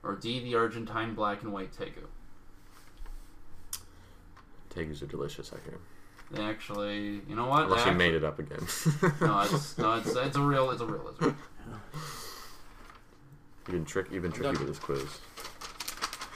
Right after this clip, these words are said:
Speaker 3: Sham.
Speaker 1: Every, all, okay, I will give a, the, all these are real animals. I did not make any of this up this time.
Speaker 2: Nice. Free hint.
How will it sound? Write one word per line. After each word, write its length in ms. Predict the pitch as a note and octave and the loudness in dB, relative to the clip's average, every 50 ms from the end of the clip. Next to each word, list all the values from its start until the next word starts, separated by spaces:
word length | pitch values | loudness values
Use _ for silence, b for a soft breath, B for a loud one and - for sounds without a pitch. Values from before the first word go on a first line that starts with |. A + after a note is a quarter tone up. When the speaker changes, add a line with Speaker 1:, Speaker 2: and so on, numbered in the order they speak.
| - - - | -10 -8 -8
Speaker 3:
Sham. 200 | A2+ G#2+ - - - - - | -8 -8 -8 -10 -10 -4 2
Speaker 1:
Every, 220 | A2+ C3 D3 - | 2 4 4 4
all, 440 | A2+ B2 C3 C#3 D#3 E3 F3 F3 F3 - | 4 4 6 8 8 8 8 8 6 2
okay, 280 | D3 C#3+ C#3+ A2 G2+ F2 | 0 2 2 2 0 2
I 120 | F#2+ A2+ | 2 2
will 360 | B2+ C3+ C#3+ D3 D3 C#3 C#3+ - - - - - - - | 4 4 6 6 6 4 4 0 -8 -8 -2 0 0 4
give 160 | - D3+ D3+ D3+ | 6 6 6 6
a, 180 | D3+ - - C3 | 6 4 2 -2
the, 120 | C#3 C#3 - | -2 -2 2
all 240 | A#2+ C3+ D3+ E3 D#3+ | 4 8 8 8 6
these 260 | E3+ F3+ E3+ C#3+ D3 | 6 2 2 4 4
are 80 | C#3+ | 4
real 260 | B2+ B2 C3 B2+ A#2 G#2+ | 4 4 6 6 6 4
animals. 500 | G2 F#2 - - - - - - - - | 4 -2 -6 -8 -10 -12 -14 -14 -10 -8
I 100 | - G#2+ | -6 -6
did 140 | G#2 G#2 G2 | -6 -6 -4
not 160 | G#2 G#2+ G#2+ | -4 -4 -4
make 180 | G#2+ G#2+ G2+ G2 | -4 -6 -6 -6
any 160 | F#2+ F2+ F#2+ | -8 -8 -8
of 80 | F2+ | -10
this 160 | - - - - - | -10 -12 -12 -10 -10
up 180 | F2 - - | -10 -10 -10
this 140 | - - - | -12 -12 -12
time. 180 | - - - - - - - - - - - - - - - - - - - | -10 -10 -12 -12 -12 -14 -14 -14 -14 -14 -14 -14 -14 -12 -12 -12 -12 -10 -10
Speaker 2:
Nice. 220 | - - - - - - - | -10 -10 -12 -12 -12 -12 -10
Free 240 | - - F#2 E2 D#2+ | -6 -2 -2 -2 -2
hint. 260 | D#2+ E2 D2 D2 - | -2 -6 -6 -8 -10